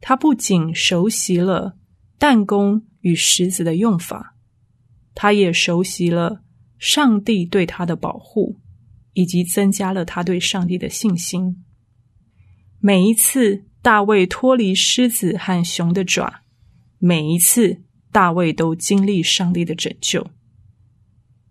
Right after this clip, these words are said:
每一次他扑向狮子和熊，救下羊羔，他都再一次经历上帝的大能。他也用了勇气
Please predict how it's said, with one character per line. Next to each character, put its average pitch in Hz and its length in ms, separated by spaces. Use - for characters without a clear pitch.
每 220 220
一 302 60
次 302 300
他 240 280
扑 254 340
向 233 320
狮 - 340
子 196 220
和 180 260
熊， 170 680
救 247 320
下 180 300
羊 165 320
羔， 170 360
他 208 220
都 202 200
再 220 340
一 180 140
次 185 320
经 196 340
历 196 160
上 180 400
帝 175 100
的 - 120
大 180 260
能。 180 400
他 247 200
也 226 200
用 254 260
了 202 160
勇 170 340
气 226 500